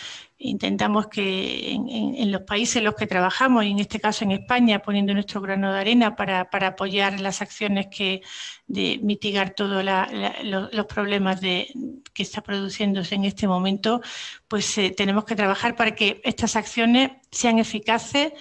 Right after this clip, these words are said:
y beneficien a, tanto a los países, eh, de origen, a los países de tránsito y a los países de destino, ¿no? Los migrantes, eh,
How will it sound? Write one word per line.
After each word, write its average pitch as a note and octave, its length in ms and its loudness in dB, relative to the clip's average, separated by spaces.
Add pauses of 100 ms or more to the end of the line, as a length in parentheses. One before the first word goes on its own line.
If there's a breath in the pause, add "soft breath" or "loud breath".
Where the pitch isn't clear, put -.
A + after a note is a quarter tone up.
(480 loud breath)
y A3+ 420 0
beneficien A3+ 800 4
a, A3 300 2
tanto A3 260 4
a A3+ 40 4
los A3+ 120 0
países, A3 640 0
eh, G3 280 -2
de F#3+ 120 0
origen, C4+ 540 2 (100)
a G#3+ 60 0
los F#3+ 80 -2
países G#3 440 -2
de G3 140 -4
tránsito A#3 800 0 (340 loud breath)
y G#3 100 0
a G#3 40 2
los G3+ 140 -2
países G3 360 -2
de F#3 120 -4
destino, F#3 520 -2
¿no? G#3 360 0 (680 loud breath)
Los G#3 140 0
migrantes, A3 840 2
eh, G3 600 0